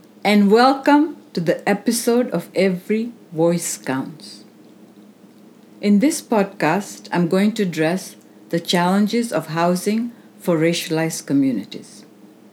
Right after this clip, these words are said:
Many people tend to dismiss racialized people's challenges by stating these are challenges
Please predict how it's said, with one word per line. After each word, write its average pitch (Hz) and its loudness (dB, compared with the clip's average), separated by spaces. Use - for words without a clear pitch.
Many 294 4
people 262 2
tend 208 2
to 196 0
dismiss 196 -2
racialized 185 -2
people's 170 -4
challenges 147 -2
by 165 2
stating 214 2
these 190 0
are 147 0
challenges 202 -2